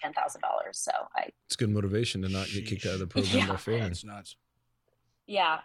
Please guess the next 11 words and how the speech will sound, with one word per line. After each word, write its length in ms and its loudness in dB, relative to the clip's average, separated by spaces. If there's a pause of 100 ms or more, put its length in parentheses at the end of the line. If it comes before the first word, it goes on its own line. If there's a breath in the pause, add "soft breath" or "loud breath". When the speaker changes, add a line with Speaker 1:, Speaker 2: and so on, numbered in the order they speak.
(360)
Speaker 1:
So, 500 4 (140)
um, 460 2
I 80 2 (260)
lowered 200 -2 (100)
my 240 0 (100)
hours, 600 0 (160)
and 140 -2 (140)
then 380 -4
I 140 4
go 180 2
in 300 -4